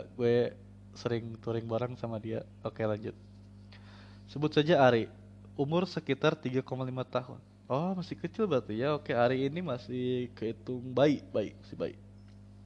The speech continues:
Eh, balita, balita, balita.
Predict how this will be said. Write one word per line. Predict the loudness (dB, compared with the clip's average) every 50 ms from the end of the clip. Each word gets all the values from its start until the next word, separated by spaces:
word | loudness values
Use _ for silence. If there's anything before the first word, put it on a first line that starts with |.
| -20 -20 -20 -20 -20 -20 -20 -20 -20 -18 -18 -18 -18 -18 -18 -18 -18 -10 -2
Eh, | 0 2 2 4 4 4
balita, | 6 4 4 4 6 6 6 6
balita, | 6 2 0 0 0 0
balita. | 2 2 0 -4 -2 -2 -4